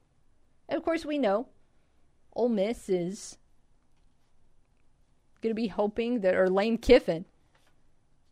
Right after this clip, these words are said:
certainly gonna be hoping to pull off the upset against a guy he used to work for. Six o'clock, Oregon State, Washington State. What else we got on the slate? Six thirty, of course, is a big one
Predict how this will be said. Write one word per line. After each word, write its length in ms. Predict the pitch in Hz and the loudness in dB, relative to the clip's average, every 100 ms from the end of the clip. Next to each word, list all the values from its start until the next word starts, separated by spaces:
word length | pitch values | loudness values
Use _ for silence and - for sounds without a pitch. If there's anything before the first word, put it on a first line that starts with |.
| _ _ _ - | _ _ _ -20
certainly 600 | - 214 202 190 180 165 - - - - - - - _ _ _ _ _ - | -8 -4 -4 -4 -6 -6 -12 -20 -20 -20 -20 -20 -20 _ _ _ _ _ -10
gonna 140 | 202 | -4
be 140 | 190 185 | -2 -2
hoping 260 | 175 180 | -2 -4
to 60 | 175 | -6
pull 180 | - 196 | -4 -4
off 160 | 180 | -4
the 100 | 180 | -4
upset 320 | 170 - 175 196 | -6 -4 -6 -6
against 320 | 175 170 - | -8 -12 -8
a 40 | |
guy 180 | 170 180 | -4 -4
he 100 | 240 | -4
used 260 | 247 302 - | -6 -8 -6
to 60 | |
work 240 | 240 392 - | -8 -8 -12
for. 220 | - - - _ _ _ _ _ _ _ _ _ _ _ _ _ | -18 -18 -20 _ _ _ _ _ _ _ _ _ _ _ _ _
Six 280 | - 294 | -6 -6
o'clock, 360 | - 320 285 - | 0 2 4 2
Oregon 220 | 254 269 | -2 -2
State, 220 | - 247 | 0 0
Washington 680 | 208 214 226 240 247 - 233 | 2 0 0 -2 -4 -4 -8
State. 960 | - - 226 226 226 226 233 226 226 - | -6 -4 -2 0 0 0 0 -4 -10 -8
What 140 | 202 | -2
else 200 | 202 202 | 0 0
we 80 | 196 | -4
got 200 | 185 180 | -2 -4
on 80 | 170 | -4
the 60 | |
slate? 300 | 170 175 175 | -6 -6 -6
Six 260 | - 285 247 | -6 -8 0
thirty, 260 | 285 247 247 | 2 2 0
of 80 | - | -2
course, 240 | 240 240 | -2 -2
is 100 | 196 | -6
a 60 | 180 | -2
big 180 | 208 | -2
one 140 | 190 | -2